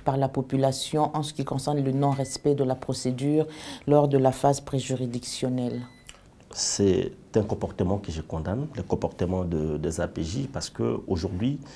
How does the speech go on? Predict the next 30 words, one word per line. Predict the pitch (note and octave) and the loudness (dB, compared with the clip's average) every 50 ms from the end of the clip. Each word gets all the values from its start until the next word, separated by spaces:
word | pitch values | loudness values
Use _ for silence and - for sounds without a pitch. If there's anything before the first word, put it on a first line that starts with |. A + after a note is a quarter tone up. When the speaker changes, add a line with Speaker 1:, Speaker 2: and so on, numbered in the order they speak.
| - - - - - - - | -18 -18 -20 -20 -20 -14 -6
Speaker 2:
lorsque | - F#2+ G2 B2+ D3 C#3+ - - - | -2 2 4 4 4 2 0 0 4
le | B2 G#2+ G#2 - - - - F2 F#2 E2+ | 4 4 4 2 -2 -6 -4 -2 -2 -2
procureur, | - - - A2 G#2+ G#2+ A2+ G#2 G#2+ G2+ F2+ E2 D#2 D2+ - - - - - - - - - - - - | 0 2 2 2 4 4 2 4 6 6 4 4 2 -2 -6 -10 -14 -18 -20 -20 -20 -20 -20 -20 -16 -12
que | - | -10
ce | - - - | -8 -4 -2
soit | F2+ E2+ | -2 0
de | E2 | 0
la | D#2+ D#2+ | 0 -2
République | D#2 E2 D#2+ - F#2 F2 F#2 F2 - - | -2 -4 -4 -4 -2 -2 -2 -2 -2 -4
ou | E2+ | -4
général, | D#2 F2 E2 E2+ E2 - A2+ F#2+ | -4 -2 -2 -2 -2 -2 -2 0
décerne | E2 F#2 E2 - - F2+ F2+ E2+ E2+ - - | 0 0 -2 0 0 0 0 0 -2 -2 0
un | G#2+ G2 | 2 2
mandat, | F2+ E2+ D#2+ D#2+ E2 F2+ G2+ | 4 4 2 0 0 0 -2
surtout | G2+ - - - - F2+ | -2 -2 -6 -4 -2 -2
un | E2+ | -2
mandat | E2+ D#2 D#2 - D#2+ | -2 -2 -4 -4 -4
d'amener, | D#2 D#2+ D2+ D#2 D2+ D#2+ F#2 A#2 D3 D#3 - - - - - - - - - - - - - - | -4 -4 -6 -6 -4 -2 -2 -2 -2 -4 -6 -10 -20 -20 -20 -20 -20 -20 -18 -20 -20 -20 -10 -4
et | - E2 D#2+ D#2 | 0 0 0 0
qu'il, | - - F2 D#2+ D2 D#2 - - - | 0 0 2 2 2 2 0 -2 0
euh, | F2 E2+ D2 C2+ C2 - | 0 0 2 2 0 0
il | - F2+ F2 C#2+ F2 E2+ E2+ - | -2 -2 0 2 2 2 2 0
confie, | - - F#2+ F2+ - - A#2+ G#2+ F#2 - - - | 0 0 -2 0 0 4 4 6 6 4 2 0
euh, | - E2+ E2 - | 2 2 2 0
ses | - - - - F#2+ | -2 -2 2 2 2
mandats | E2 E2 D#2 E2 E2+ E2+ E2 E2 - - - - | 4 2 2 0 0 0 -2 -4 -4 -8 -4 -2
aux | F2 E2+ E2 F2+ | 0 2 4 4
A | D#2+ | 4
P | D#2 - F2 | 2 2 -2
J, | E2 E2 F2 A2+ C#3+ E3 F#3 - | -2 2 4 4 4 4 2 -2